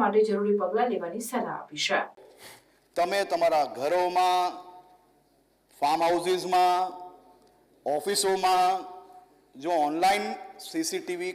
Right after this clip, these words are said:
Speaker 2: કેમેરાઓ લગાડ્યા હોય તો માનનીય અધ્યક્ષશ્રી, નેટવર્ક ઇન્સ્ટોલેશન પછી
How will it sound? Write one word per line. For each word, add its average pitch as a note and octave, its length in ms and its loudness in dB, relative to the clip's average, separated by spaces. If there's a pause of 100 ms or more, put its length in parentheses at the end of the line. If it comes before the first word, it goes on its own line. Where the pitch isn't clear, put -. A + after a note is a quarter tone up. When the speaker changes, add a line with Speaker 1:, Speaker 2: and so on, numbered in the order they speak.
Speaker 2:
કેમેરાઓ D#3+ 440 0
લગાડ્યા E3 580 2
હોય G2 240 -8 (920)
તો F3+ 140 -4
માનનીય G3 320 2
અધ્યક્ષશ્રી, G#3 460 -4 (680)
નેટવર્ક E3+ 640 -2 (240)
ઇન્સ્ટોલેશન G3+ 640 -6 (140)
પછી E3+ 340 -4